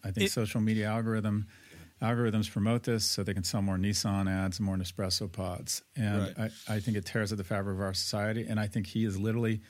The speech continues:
Speaker 1: social media is a sewer system. And I think since Elon
Speaker 2: Mm.
Speaker 1: Musk took over Twitter, he's turned it into the sewage system of a sewer system. I think it's,
Speaker 2: Interesting.
Speaker 1: he's done tremendous.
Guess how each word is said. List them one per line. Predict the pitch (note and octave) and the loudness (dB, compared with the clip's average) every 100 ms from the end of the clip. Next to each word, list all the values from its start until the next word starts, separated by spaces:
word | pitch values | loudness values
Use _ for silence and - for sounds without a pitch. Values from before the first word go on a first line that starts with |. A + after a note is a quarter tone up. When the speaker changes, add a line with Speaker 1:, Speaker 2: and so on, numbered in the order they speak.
| - - - | -20 -20 -8
Speaker 1:
social | - A#2+ A2+ A#2+ | 0 2 4 4
media | A2+ | 4
is | G2 | 2
a | F2+ | 2
sewer | - B2+ B2+ | 2 2 2
system. | C3 A#2 B2+ A#2 | 2 0 2 2
And | G2+ | 2
I | |
think | F2+ G#2 F#2 | 0 -2 0
since | G2 F2 | -2 0
Elon | G#2+ G#2 | 0 2
Speaker 2:
Mm. | G2+ | 2
Speaker 1:
Musk | G2 - | 0 -2
took | G2+ G#2+ | -2 -2
over | G2 | -2
Twitter, | F2 - G#2+ G#2+ G2+ | -4 -2 0 0 0
he's | G2 G2+ - | -2 -2 -2
turned | A#2 G2+ | 0 0
it | G#2 | 0
into | F#2+ F#2+ | -2 -2
the | G2+ | -4
sewage | - A2+ G#2 | 0 0 0
system | - G2 G#2+ | -2 -2 0
of | G2+ F#2+ | -2 -2
a | |
sewer | - F#2+ F2+ | -2 -2 -4
system. | - - - G#2 - - | -4 -6 -6 -10 -8 -2
I | G#2+ | 0
think | G#2+ | 0
it's, | G2+ | 0
Speaker 2:
Interesting. | - - F2 - | -4 -12 -18 -6
Speaker 1:
he's | A#2+ G2 | -2 0
done | A2 | 0
tremendous. | G2 G#2 G2 G#2+ A#2+ A2+ D#2 | 0 2 4 4 4 2 0